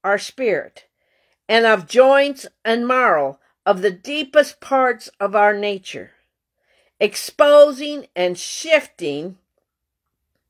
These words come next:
and analyzing and judging the very thoughts and purposes of our hearts. That's how powerful this word of God is.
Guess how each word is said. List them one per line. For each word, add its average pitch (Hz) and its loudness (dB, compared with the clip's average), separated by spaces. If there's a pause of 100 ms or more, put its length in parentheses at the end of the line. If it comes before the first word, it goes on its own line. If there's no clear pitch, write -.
(880)
and 214 0
analyzing 233 2 (100)
and 190 -4
judging 277 2
the 214 0
very 175 2
thoughts 285 -2 (200)
and 165 -10
purposes 247 -4 (160)
of 180 -2
our 175 -2
hearts. - -18 (1700)
That's 349 -4
how 311 2
powerful 294 0
this 247 0
word 254 0
of 233 -4
God 269 0
is. 277 0